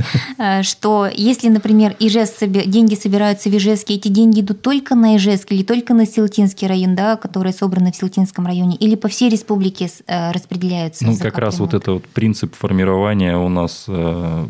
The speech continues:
Speaker 1: по Удмуртской республике такой, что деньги, собранные в муниципальном образовании, остаются только на территории муниципального образования.
Speaker 2: Мгм.
Speaker 1: То есть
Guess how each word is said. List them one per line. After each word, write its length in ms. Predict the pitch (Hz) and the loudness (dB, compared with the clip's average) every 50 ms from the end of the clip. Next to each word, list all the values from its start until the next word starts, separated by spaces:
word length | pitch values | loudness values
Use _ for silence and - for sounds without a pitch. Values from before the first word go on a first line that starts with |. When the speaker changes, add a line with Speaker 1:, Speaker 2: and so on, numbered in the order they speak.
| - _ _ | -10 _ _
Speaker 1:
по 140 | - 104 92 | -4 -2 -2
Удмуртской 380 | 90 90 95 92 - - 98 | 0 0 0 -2 -2 -2 -4
республике 500 | 92 92 - - 113 110 110 98 - - | -4 -4 -2 -4 -2 -2 -2 -4 -4 -6
такой, 400 | - - 95 - - 123 131 139 | -6 -6 -6 -4 -2 -2 0 0
что 380 | 127 - - _ - 95 92 85 - | -2 -4 -8 _ -2 -2 -2 -2 -4
деньги, 380 | 92 95 104 101 98 95 90 | -8 -4 -2 0 0 0 0
собранные 640 | 87 - - 98 95 92 92 90 87 85 82 82 82 87 | -2 -2 -2 -2 -2 0 -2 0 0 0 0 0 -2 -4
в 180 | 87 85 82 95 | -6 -6 -4 -2
муниципальном 600 | 90 87 87 - - - - 98 90 87 85 85 | -2 -2 -2 -4 -8 -8 -6 -6 -6 -4 -4 -6
образовании, 600 | 85 85 90 80 85 95 87 98 107 117 110 92 | -4 -4 -4 -4 -2 -2 -2 0 0 0 0 0
остаются 520 | 85 - _ - 87 87 98 107 - - 92 | -2 -4 _ -2 -2 0 -2 -2 -4 -6 -6
только 320 | _ - 98 101 - - | _ -4 -4 -2 -2 -4
на 100 | 104 92 | -4 -4
территории 460 | - - 85 82 - - 92 95 104 | -2 -2 -4 -4 -2 -2 -2 -2 0
муниципального 680 | 95 87 85 87 - - - - 87 90 92 92 90 87 | -2 -4 -4 -6 -10 -14 -8 -6 -4 -4 -2 -2 -2 -2
образования. 580 | 87 82 - 85 87 87 85 85 - 101 92 185 | -2 -4 -4 -6 -4 -4 -2 0 0 2 2 2
Speaker 2:
Мгм. 180 | 185 175 90 92 | 0 0 -2 -2
Speaker 1:
То 100 | - 90 | -2 -2
есть 240 | 87 165 - - | -2 -2 -6 -16